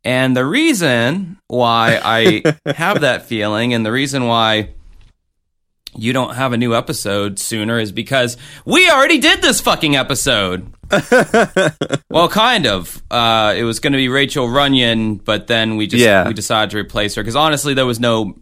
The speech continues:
Speaker 1: real meat on that case. Um, it was
Speaker 2: No.
Speaker 1: really short. There might not be much meat
Speaker 2: I mean,
Speaker 1: on
Speaker 2: there was meat on the case afterwards,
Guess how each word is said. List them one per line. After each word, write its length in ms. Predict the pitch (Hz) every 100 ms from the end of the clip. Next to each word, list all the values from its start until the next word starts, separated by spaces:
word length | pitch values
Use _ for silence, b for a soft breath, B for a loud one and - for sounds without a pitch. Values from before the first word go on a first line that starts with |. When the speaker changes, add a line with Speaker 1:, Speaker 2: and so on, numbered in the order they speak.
| -
Speaker 1:
real 240 | 113 113
meat 300 | 101 107 107
on 140 | 104 107
that 200 | 104 -
case. 540 | - 101 101 - - -
Um, 440 | 98 92 95 95
it 80 | 90
was 120 | 113
Speaker 2:
No. 320 | 110 92 92 - _ _
Speaker 1:
really 240 | 113 110 101
short. 560 | - 113 101 104 87 _ _ _ _ _ -
There 160 | 104
might 280 | 110 110 -
not 240 | 113 110
be 120 | 101 120
much 280 | 127 127
meat 160 | 147 151
Speaker 2:
I 80 | 160
mean, 160 | 185
Speaker 1:
on 40 | 190
Speaker 2:
there 100 | 190
was 180 | 180 160
meat 300 | 165 185 208
on 220 | 202 190
the 100 | 180
case 680 | - 151 160 160 - - - _ _ _ _ _ -
afterwards, 1120 | 131 147 - 175 175 180 190 190 - - -